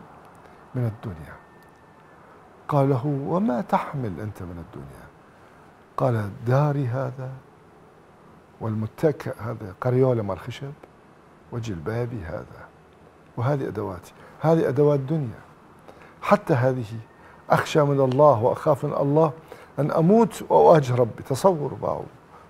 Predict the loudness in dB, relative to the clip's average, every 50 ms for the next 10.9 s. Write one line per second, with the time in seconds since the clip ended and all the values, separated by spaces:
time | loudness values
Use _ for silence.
0 | 2 6 10 10 12 10 10 8 6 2 0 -2 -6 -12 -20 -20 -20 -20 -20 -20
1 | -20 -20 -20 -20 -20 -20 -20 -20 -20 -20 -20 -16 -4 0 2 4 4 4 2 2
2 | -2 -4 -4 -4 -6 -8 -10 -10 -12 -16 -20 -20 -20 -20 -20 -20 -20 -20 -20 -20
3 | -20 -10 -4 -4 -2 -2 -2 -4 -4 -4 -2 0 0 0 0 -2 -6 -10 -10 -10
4 | -14 -18 -20 _ _ -20 _ -20 -20 -16 -6 -4 -2 0 0 -2 0 2 2 4
5 | 6 4 4 4 4 2 -2 -2 -4 -6 -10 -8 -8 -8 -10 -10 -16 -20 -20 -20
6 | -20 -20 -20 -20 -8 -2 -2 0 0 0 0 0 0 0 -2 -4 -4 -6 -8 -8
7 | -10 -12 -14 -20 -20 -20 -20 -20 -20 -20 -20 -20 -20 -20 -20 -20 -16 -14 -8 -4
8 | 0 0 0 0 0 -2 -2 -2 0 -2 -2 -2 -2 -4 -6 -6 -10 -14 -20 -20
9 | -20 -20 -20 -20 -20 -20 -20 -20 -20 _ _ 0 2 4 4 4 4 2 0 0
10 | 2 4 6 6 6 4 2 -2 -6 -4 -4 -4 -4 -6 -8 -12 -12 -14